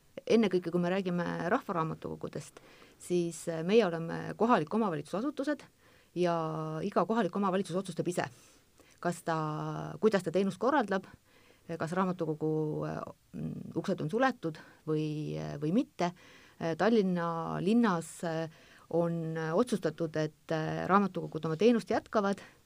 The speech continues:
Me, mm, oleme pakkumas kohapeal teenuseid piiratud mahus. See tähendab, et, äh, et, äh,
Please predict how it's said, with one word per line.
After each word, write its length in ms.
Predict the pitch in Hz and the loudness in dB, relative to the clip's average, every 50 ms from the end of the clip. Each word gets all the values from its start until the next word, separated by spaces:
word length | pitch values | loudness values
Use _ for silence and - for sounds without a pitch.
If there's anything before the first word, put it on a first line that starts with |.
| _ _ - - - - | _ _ -20 -20 -18 -8
Me, 200 | - 180 180 180 175 165 160 160 160 160 165 160 165 165 - - | -2 0 2 2 2 2 2 0 -2 -2 -2 -2 -2 -4 -4 -6
mm, 280 | - - - 156 160 156 - - - - - - - - | -6 -6 -6 -6 -6 -8 -10 -18 -20 -20 -20 -18 -6 0
oleme 640 | 160 185 214 240 233 202 185 180 175 165 160 165 160 | 4 6 8 8 6 6 4 2 0 0 -2 -2 2
pakkumas 640 | - 214 226 - - 175 165 160 160 160 - - | 2 2 2 2 -2 0 0 0 -2 -2 -4 -4
kohapeal 460 | - 214 220 240 226 - 147 156 143 | 0 0 2 4 2 2 0 -2 0
teenuseid 720 | - 185 214 226 208 180 180 170 160 156 151 - - 131 | 2 4 4 4 2 2 0 0 -2 -2 -2 -4 -6 -4
piiratud 440 | - - 214 240 220 208 - 139 135 | 2 4 6 6 6 4 0 -2 -2
mahus. 380 | 175 202 262 277 233 202 - - _ - - - | 0 0 2 4 2 2 0 -4 _ -20 -20 -16
See 120 | - - 147 | -12 -8 -4
tähendab, 380 | 180 202 208 185 165 165 156 160 | -2 -2 0 0 -2 -2 -4 -4
et, 340 | 156 160 - _ _ - 165 | -6 -6 -8 _ _ -4 -2
äh, 180 | 156 151 156 151 - _ _ _ _ _ _ _ _ _ _ _ _ _ _ - _ - - - | -2 -2 -2 -4 -8 _ _ _ _ _ _ _ _ _ _ _ _ _ _ -20 _ -16 -10 -6
et, 480 | 170 170 165 165 _ _ _ _ - | -6 -6 -6 -8 _ _ _ _ -4
äh, 460 | 165 160 160 160 160 165 165 160 156 | -2 -2 -2 -2 -4 -4 -6 -6 -8